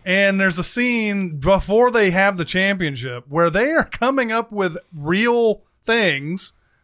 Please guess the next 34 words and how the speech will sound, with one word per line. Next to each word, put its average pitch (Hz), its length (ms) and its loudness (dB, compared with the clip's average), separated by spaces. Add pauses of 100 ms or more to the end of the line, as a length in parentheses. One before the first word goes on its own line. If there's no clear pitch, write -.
that 170 220 0
why 170 260 2
they 180 140 2
wouldn't 180 340 -2
want 165 240 -6
to 175 80 -6
play 156 280 0
their 156 140 -2
game 127 540 -10 (240)
at 127 160 -16
Paramount. 143 480 -4 (440)
And, 151 640 -2
and 156 260 -4
they're 151 140 -2
like, 147 220 -2 (100)
you 139 140 -12
know, 131 140 -10
"Your 143 320 -2
town's 208 380 0
pretty 226 280 0
racist." 190 680 -2 (340)
And 175 440 0 (260)
in 190 180 -2
the 180 80 0
movie, 185 720 2 (360)
they're 302 240 2
the 349 100 0
villains 254 580 2
for 269 160 4
even 226 300 2
bringing 302 500 4
that 269 240 2
shit 302 280 4
up. 311 320 4